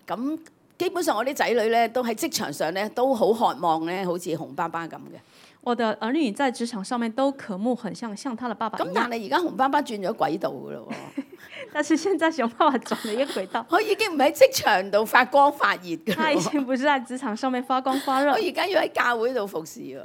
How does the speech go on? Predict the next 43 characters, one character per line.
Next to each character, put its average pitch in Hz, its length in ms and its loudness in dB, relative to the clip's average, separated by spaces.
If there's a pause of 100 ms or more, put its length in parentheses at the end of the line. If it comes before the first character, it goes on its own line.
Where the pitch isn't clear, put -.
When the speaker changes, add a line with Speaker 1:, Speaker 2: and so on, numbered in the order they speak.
Speaker 2:
他 294 100 -4
現 330 120 -4
在 285 140 0
在 269 140 2
教 262 200 -4
會 262 140 -4
裡 196 100 -6
面 196 140 -6
服 196 180 -8
侍。 - 300 -8
Speaker 1:
噉 554 100 -6
所 339 160 -4
以 339 80 -6
我 - 120 -8
就 226 100 -2
同 151 160 -8
我， 185 200 -6 (120)
噉 359 260 0
我 277 80 4
仔 240 240 0
講， 254 220 -8
當 320 240 0
日 220 100 0
都 180 120 -6
有 208 120 -2 (140)
講 139 320 -12
嘅。 147 80 -14 (220)
Speaker 2:
呃， - 120 -14
當 330 220 -2
天 339 240 -2
我 240 220 0
的 175 120 -2
兒 196 160 -2
子 226 120 -8
也 202 80 -4
有 202 140 -2
講 165 200 -14
到。 180 120 -4
Speaker 1:
啊， 214 80 -4
噉 240 120 -4
佢 294 60 -2
都 285 120 -4
覺 - 160 -2